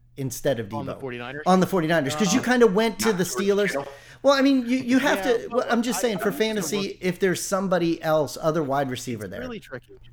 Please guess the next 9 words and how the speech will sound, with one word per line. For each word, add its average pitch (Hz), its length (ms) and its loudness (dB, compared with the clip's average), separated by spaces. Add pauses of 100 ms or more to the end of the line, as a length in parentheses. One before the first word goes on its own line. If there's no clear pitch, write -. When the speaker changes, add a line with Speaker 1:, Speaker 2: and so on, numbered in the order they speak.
Speaker 2:
It's 147 240 -8
really 180 220 0
tricky, 113 320 -8
man. 98 340 -16
And, 135 480 -6
you 135 120 -12
know, 135 180 -8
there's 185 320 -8
a, 147 360 -8